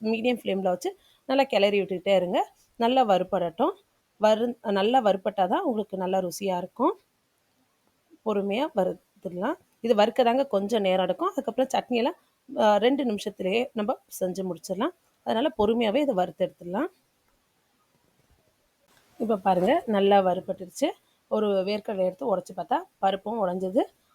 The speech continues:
அ, மேல உள்ள தோலும் நல்லா ஈஸியா வந்துட்டுங்க. இந்த மாதிரி வந்தோடனே நம்ம ஆஃப் பண்ணி ஒரு தட்டுல கொட்டி ஆற வச்சிருவோங்க. இது ஆறட்டும். இது ஆறுறதுக்குள்ள நம்ம வந்து,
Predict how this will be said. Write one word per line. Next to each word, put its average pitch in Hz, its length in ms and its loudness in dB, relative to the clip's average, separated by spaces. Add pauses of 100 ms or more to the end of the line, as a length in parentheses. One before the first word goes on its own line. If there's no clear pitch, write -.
(180)
அ, 208 280 4
மேல 226 260 0
உள்ள 180 140 0
தோலும் 202 440 -4 (100)
நல்லா 196 400 0
ஈஸியா 202 460 -2
வந்துட்டுங்க. 185 440 -6 (320)
இந்த 247 200 -2
மாதிரி 208 300 -2
வந்தோடனே 185 320 0
நம்ம 226 200 2
ஆஃப் 190 260 2
பண்ணி 214 320 -2 (240)
ஒரு 240 220 2
தட்டுல 226 320 0
கொட்டி 277 340 -6
ஆற 196 280 4
வச்சிருவோங்க. 185 380 -4
இது 233 140 -2
ஆறட்டும். 175 480 0 (320)
இது 277 160 6
ஆறுறதுக்குள்ள 233 760 2
நம்ம 220 220 -2
வந்து, 202 260 -2